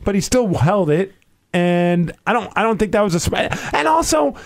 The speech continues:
you were a non-factor in this game. You did so poorly that they had to put in the backup. Like, you were, you were non-existent. I think you had, like, at the end of the day, like, maybe forty yards total. And he was not,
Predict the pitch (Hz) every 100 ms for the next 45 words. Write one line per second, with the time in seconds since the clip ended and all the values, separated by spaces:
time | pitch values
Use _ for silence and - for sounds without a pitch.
0 | - - _ _ - 320 494 427 196 196
1 | 240 240 240 - 247 202 - 202 185 170
2 | 156 - 180 131 98 104 220 277 285 233
3 | - 233 226 170 214 220 185 165 170 165
4 | 180 175 180 165 147 156 156 - 107 82
5 | 147 147 190 254 240 226 180 240 220 180
6 | 190 190 196 175 127 180 147 135 113 131
7 | 202 160 196 175 196 190 156 165 165 160
8 | 147 160 135 104 - - - - - 175
9 | 170 - 170 175 160 156 156 - 160 160
10 | 175 190 - - - - _ - 156 151
11 | 151 147 - _ - _ - 160 247 165
12 | 180 185 185